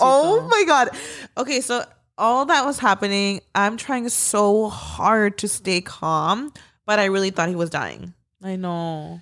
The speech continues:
Speaker 1: So paramedics, eventually they're like, "Okay, you could either stay home,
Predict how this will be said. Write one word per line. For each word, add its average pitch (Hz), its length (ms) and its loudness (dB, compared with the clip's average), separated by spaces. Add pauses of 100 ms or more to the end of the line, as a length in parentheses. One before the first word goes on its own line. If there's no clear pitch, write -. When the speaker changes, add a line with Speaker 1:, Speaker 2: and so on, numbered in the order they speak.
(140)
Speaker 1:
So 262 640 2 (640)
paramedics, 262 640 2
eventually 247 380 0
they're 226 200 2
like, 202 200 2
"Okay, 226 180 -4
you 214 140 -4
could 226 140 -2
either 226 180 0
stay 220 380 -2
home, 208 640 0